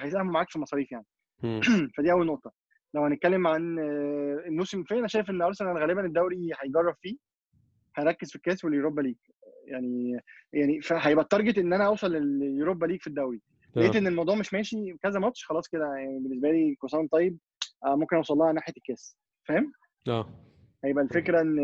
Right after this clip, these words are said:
Speaker 1: إن، إن أنا مش نافع، مش نافع إن أنا أوصل لليوروبا ليج عن طريق الدوري، أوصل عن طريق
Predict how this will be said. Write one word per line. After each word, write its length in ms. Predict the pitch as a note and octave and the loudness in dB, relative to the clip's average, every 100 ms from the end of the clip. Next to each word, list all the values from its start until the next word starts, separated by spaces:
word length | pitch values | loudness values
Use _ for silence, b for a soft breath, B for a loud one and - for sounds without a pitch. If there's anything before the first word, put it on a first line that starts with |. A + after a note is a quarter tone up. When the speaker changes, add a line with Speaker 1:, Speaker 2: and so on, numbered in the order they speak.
| C#3 C#3+ C#3+ D3+ | 0 -2 -4 -2
Speaker 1:
إن، 140 | D3 | -2
إن 240 | D3+ D3 | 0 0
أنا 140 | D#3 E3 | 2 2
مش 220 | D#3 - | 0 -2
نافع، 380 | E3+ E3+ D3 C#3+ | -2 0 0 0
مش 200 | C3+ D#3 | -4 -6
نافع 260 | E3+ E3+ | 0 0
إن 40 | D3 | 0
أنا 40 | D#3 | -2
أوصل 220 | E3 D#3+ | -4 -2
لليوروبا 340 | C#3+ D3 D#3+ | 0 0 0
ليج 160 | D#3 D#3+ | -2 -2
عن 100 | C#3 | -4
طريق 180 | C3+ D3+ | -2 -2
الدوري، 340 | D3 F3+ G#3+ | 0 0 0
أوصل 240 | F#3 E3 E3 | -2 -2 -2
عن 120 | C#3+ | -2
طريق 200 | C3+ | -4